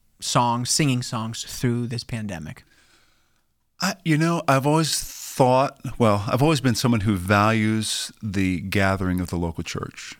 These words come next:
Speaker 1: Mm-hmm.
Speaker 2: Um, you know, s-, God in his word highlights through Old and New Testaments the importance, the significance of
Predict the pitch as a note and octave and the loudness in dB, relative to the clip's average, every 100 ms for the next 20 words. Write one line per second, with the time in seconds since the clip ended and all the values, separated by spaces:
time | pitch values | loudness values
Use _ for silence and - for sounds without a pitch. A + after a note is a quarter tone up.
0 | - B2+ A2 - - _ _ _ _ G2 | -4 -4 -4 -8 -20 _ _ _ _ -2
1 | E2+ D#2+ D#2 D#2 D#2+ F#2+ - G2+ E2 - | 0 0 -2 -4 -8 -14 -6 -4 -2 -4
2 | - _ - A2+ A2+ A2+ G2 F2+ G#2+ G#2 | -8 _ -8 2 4 4 2 0 2 2
3 | F#2 F2+ G2 F#2 E2+ E2 - _ - - | 0 0 2 2 0 -6 -16 _ -14 -8
4 | - A2 G#2+ F#2+ F2+ E2+ - - - - | 0 2 2 2 0 0 -4 -4 -2 -4
5 | - - A#2 A2+ - G#2 G#2+ G#2+ G#2+ G2+ | -8 -4 2 2 2 2 2 2 2 0
6 | F2+ - F2 E2+ - F#2 F#2 - F#2 - | -2 -2 -4 -4 -8 -2 -2 0 -2 -4
7 | - - A2+ G2+ F#2 G2+ - G2+ G2 G#2 | -8 -2 0 0 -4 -6 -4 -4 0 0
8 | A#2 B2 G2+ F#2 F2+ | 0 0 -2 0 -2